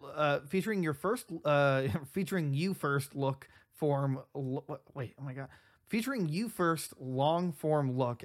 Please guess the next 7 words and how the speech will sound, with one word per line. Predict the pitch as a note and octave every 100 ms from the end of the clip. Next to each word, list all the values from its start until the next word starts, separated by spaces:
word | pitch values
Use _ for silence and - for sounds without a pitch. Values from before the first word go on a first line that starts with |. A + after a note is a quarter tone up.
| -
at | C3 -
Sonic | D#3+ E3
Frontiers | D3+ C#3+ C3+ -
open | E3+ D#3 D#3+ C#3
zone | A#2+ B2+ D3+ D#3+ D3+ C3
gameplay. | C3+ C#3 A#2 - A#2+ A#2+ - _ _ _ _ -
Now, | F3 E3+ D#3 C#3+ C3+